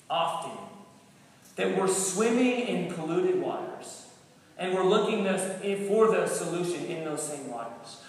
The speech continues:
Or again, we're, we're looking at something broken, and we're using broken tools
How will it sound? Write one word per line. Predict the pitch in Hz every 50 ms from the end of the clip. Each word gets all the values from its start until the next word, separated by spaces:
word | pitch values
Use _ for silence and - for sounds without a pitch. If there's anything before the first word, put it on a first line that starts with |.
| - - -
Or | 185 190
again, | 196 - 233 226 208 190 185
we're, | 220 220 - - - - -
we're | - 208 208 202 -
looking | - 226 254 240 - 254 233 220 208
at | 202 -
something | - - 220 214 208 - 208 202 185 160 147
broken, | 160 175 180 180 180 180 - 127 120 117 - - - - - - - - - - -
and | 196 202 202
we're | 202 208 202 202
using | 202 226 247 233 - 220 208 185 190
broken | - 185 208 214 208 202 202 185 185
tools | - - - 202 190 - - - - - -